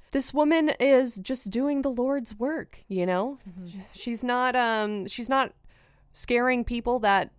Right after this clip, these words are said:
Speaker 1: probably don't deserve it, you know? I mean, it's all alleged.
Speaker 2: Right.
Speaker 1: Who's to say? Maybe that shopkeeper really was just going home after work and the succubus made a mistake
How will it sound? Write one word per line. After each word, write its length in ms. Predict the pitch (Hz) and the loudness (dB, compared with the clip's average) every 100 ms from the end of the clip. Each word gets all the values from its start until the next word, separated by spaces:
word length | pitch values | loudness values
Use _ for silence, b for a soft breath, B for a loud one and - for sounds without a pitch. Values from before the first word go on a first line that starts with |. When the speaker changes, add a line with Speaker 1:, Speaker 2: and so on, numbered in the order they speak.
| - | -4
Speaker 1:
probably 460 | 202 202 214 233 220 | 0 0 2 0 0
don't 200 | 233 214 | 0 -2
deserve 320 | 233 262 247 | -2 -2 -2
it, 160 | 156 - | -6 -6
you 80 | 165 | -6
know? 240 | 185 240 _ - | -6 -8 _ 0
I 20 | |
mean, 160 | 220 | 2
it's 80 | 214 | 4
all 260 | 254 254 240 | 4 4 4
alleged. 380 | 214 220 220 202 | 2 0 -2 -4
Speaker 2:
Right. 280 | 170 165 - | -4 -6 -8
Speaker 1:
Who's 320 | - 247 240 - | -4 -2 -2 -4
to 120 | 233 | -6
say? 380 | - 214 226 214 | 0 2 2 0
Maybe 240 | 208 214 | -2 0
that 200 | 226 208 | 2 0
shopkeeper 440 | 233 220 - 233 208 | 2 -2 -2 -6 -2
really 240 | 208 226 | -2 0
was 280 | 202 214 233 | 0 0 0
just 160 | 196 - | -4 0
going 220 | 185 190 | 0 2
home 180 | 190 190 | 2 2
after 240 | 185 196 | 0 -2
work 240 | 185 208 | -2 -2
and 140 | 202 180 | -2 -4
the 40 | |
succubus 520 | - 202 220 208 202 | -2 -2 -2 -2 0
made 160 | 190 190 | 0 -2
a 20 | |
mistake 460 | 208 - 160 - | -2 -2 -4 -4